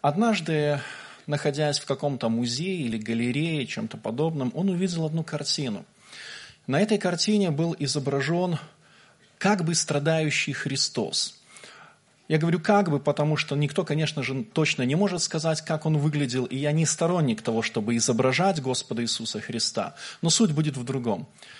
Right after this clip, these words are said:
И вот он увидел эту картину, э, с как бы страдающим Христом, и от имени Христа была такая надпись:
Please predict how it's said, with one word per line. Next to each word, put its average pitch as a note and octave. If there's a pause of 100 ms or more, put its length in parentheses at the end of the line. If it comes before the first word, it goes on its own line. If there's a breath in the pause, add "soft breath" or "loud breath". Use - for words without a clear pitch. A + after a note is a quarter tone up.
(220 loud breath)
И C#3+
вот G3+
он F#3+
увидел F3
эту D#3
картину, D#3 (920 loud breath)
э, A2+
с -
как D#3+
бы B2+
страдающим C3
Христом, E3
и D3
от -
имени G3
Христа D3+
была C3
такая C3+
надпись: A#2+